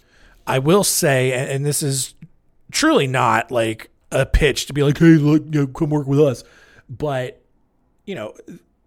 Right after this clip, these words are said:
you're going to get more value still out of human created content. Um, A I, at least at this point, still pretty early on,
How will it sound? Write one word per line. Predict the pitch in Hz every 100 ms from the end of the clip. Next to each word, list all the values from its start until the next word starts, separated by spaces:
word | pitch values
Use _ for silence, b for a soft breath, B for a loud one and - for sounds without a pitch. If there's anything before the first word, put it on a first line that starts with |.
| _
you're | 170 170
going | 151 180 220
to | -
get | 196 185
more | 160 160
value | 139 135 131 143 135
still | - - 143 135 127 123
out | 113 127
of | 135 127 123 120 117 -
human | - 135 135 127 127
created | - 123 113 107 -
content. | - 110 98 - 104 - _ B B B B B
Um, | 95 95 92 95 - _
A | 131 143
I, | 139 139 131 135
at | - 120
least | 139 131
at | 139 135
this | 123
point, | - 139 131 -
still | - 165 160
pretty | - - 147 147
early | 139 135 135
on, | 104 110 107 127